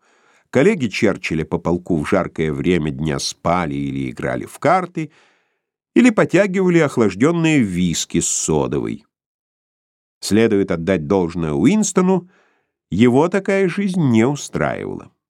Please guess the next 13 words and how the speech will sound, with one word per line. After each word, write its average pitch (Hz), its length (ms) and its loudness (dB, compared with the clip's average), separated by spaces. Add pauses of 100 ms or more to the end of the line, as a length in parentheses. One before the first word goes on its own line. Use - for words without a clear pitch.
(760)
Свободные 143 600 2
от 78 80 -6
службы 110 480 0
и 73 40 0
спорта 117 460 -2
часы - 420 -2
он 190 180 0
посвящал 135 600 -2
ловле 101 380 0
бабочек 151 640 -2
для 110 180 -2
своей 120 360 0
коллекции 113 760 0